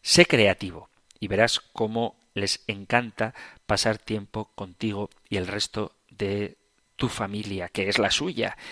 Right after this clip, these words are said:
Interésate por sus pasatiempos, averigua qué es lo que le gusta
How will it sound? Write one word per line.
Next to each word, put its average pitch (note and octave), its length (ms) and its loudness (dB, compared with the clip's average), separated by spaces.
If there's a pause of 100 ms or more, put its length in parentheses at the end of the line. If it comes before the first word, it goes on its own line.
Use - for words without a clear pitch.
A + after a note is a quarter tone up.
(280)
Interésate A#2 1040 2
por G#2+ 220 -4
sus - 300 -8
pasatiempos, C3 1120 -2 (360)
averigua A2+ 580 2
qué A2+ 220 -2
es A2 100 -2
lo G#2 120 -4
que G#2 100 -4
le G2+ 100 -2
gusta C#3+ 600 -2